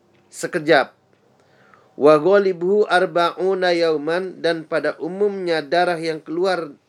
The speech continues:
dari farji wanita setelah melahirkan itu arba'una yauman,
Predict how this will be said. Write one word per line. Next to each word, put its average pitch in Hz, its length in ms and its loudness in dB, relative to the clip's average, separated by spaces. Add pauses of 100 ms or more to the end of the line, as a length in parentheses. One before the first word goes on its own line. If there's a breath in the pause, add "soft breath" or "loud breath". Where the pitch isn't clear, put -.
(160)
dari 156 320 -2
farji 156 480 -4
wanita 170 480 -2
setelah 156 320 -6
melahirkan 139 720 -8
itu 208 560 -2 (480 soft breath)
arba'una 156 1120 0
yauman, 165 720 -2